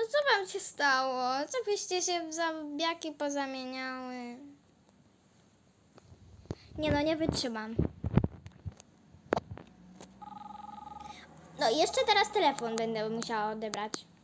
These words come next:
Przygłośnię sobie to. Okej, operacja, operacja.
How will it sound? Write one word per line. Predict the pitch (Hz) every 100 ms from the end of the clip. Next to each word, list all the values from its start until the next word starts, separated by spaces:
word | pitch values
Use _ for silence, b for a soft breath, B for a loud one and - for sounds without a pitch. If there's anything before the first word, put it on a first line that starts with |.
| _ - - _ - - -
Przygłośnię | 247 233 220 226
sobie | 220 220
to. | 214 - _ _ _ _ _ _ _ _ _ _ _ _ - B B B
Okej, | 320 339 370 370
operacja, | 339 370 381 403 392 - 370 359
operacja. | 339 370 381 381 381 - 277 240